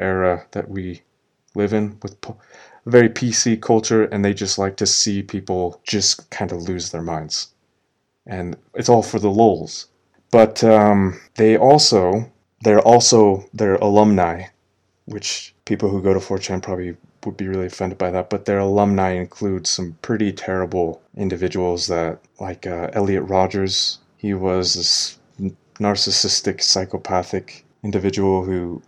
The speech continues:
killed a number of people, killed as many people as he could in his car before killing himself. Um, there's another individual who killed, uh, s-,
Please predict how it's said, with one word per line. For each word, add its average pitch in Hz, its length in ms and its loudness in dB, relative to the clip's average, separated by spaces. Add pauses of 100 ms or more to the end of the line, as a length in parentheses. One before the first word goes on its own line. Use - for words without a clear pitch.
(220)
killed 95 600 0 (220)
a 107 60 -4
number 104 260 2
of 98 140 -8
people, 107 260 0
killed 110 220 0
as 101 100 -2
many 107 140 0
people 104 260 -6
as 95 100 -4
he 92 80 -6
could 98 320 -4
in 95 120 -4
his 90 140 -4
car 95 380 0
before 92 380 -6
killing 92 300 -6
himself. 95 600 -4 (320)
Um, 98 300 -4
there's 95 220 -2
another 98 280 -2
individual 98 480 -4
who 95 120 -6
killed, 95 500 -6 (380)
uh, 92 240 -6
s-, - 340 0